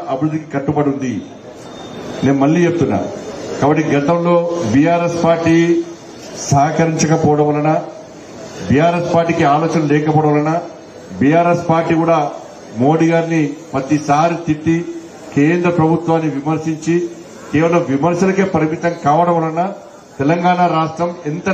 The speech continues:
నష్టపోయిందో తెలంగాణ సమాజం ఆలోచించే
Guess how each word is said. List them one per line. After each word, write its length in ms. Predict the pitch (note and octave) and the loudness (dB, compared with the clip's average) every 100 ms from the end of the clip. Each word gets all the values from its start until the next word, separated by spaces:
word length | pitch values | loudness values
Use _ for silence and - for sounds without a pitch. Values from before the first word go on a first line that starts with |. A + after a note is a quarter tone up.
| D#3+ | 0
నష్టపోయిందో 580 | D#3 F#3 F3 F3 F3+ G#3+ G#3+ - - - - | 0 0 0 0 2 0 -2 -10 -18 -20 -4
తెలంగాణ 400 | C#3+ E3+ F3+ F#3 F3+ - | 0 2 2 0 0 -2
సమాజం 440 | D#3 E3+ F3 F3 C#3+ C3 D3 | 0 2 2 0 -2 0 2
ఆలోచించే 540 | F3+ F#3+ F3 D#3+ F#3+ | 2 0 -2 -2 -2